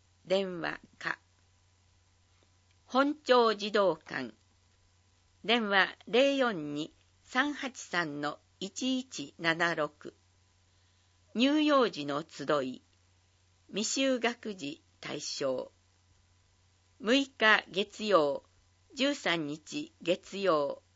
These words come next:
は、ゼロから二歳児交流会。一日水曜、八日水曜は一歳児交流会。一日は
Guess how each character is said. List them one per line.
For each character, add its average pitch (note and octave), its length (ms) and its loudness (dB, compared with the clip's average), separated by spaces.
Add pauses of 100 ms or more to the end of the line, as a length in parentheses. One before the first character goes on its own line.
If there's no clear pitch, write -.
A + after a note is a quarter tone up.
(140)
は、 D#3+ 200 -4 (920)
ゼ B3+ 160 6
ロ C4+ 120 2
か D#3+ 200 -2
ら D#3 220 -2
二 G3 160 -4
歳 B3+ 280 -2
児 C#3+ 260 -12
交 F3+ 140 4
流 D3+ 240 -2
会。 - 380 -10 (1300)
一 C4+ 300 0
日 A3 500 -4
水 G#3+ 340 -4
曜、 D3+ 340 2 (520)
八 C4+ 260 6
日 G#3 380 0
水 A#3 340 -6
曜 F3+ 220 4
は D3 220 -4 (500)
一 G#3+ 100 -4
歳 C4+ 480 -2
児 D#3+ 280 -6 (120)
交 E3+ 180 4
流 C#3+ 260 -4 (100)
会。 C#2+ 240 -10 (1300)
一 C4+ 200 2
日 C4 320 2
は D#3 280 8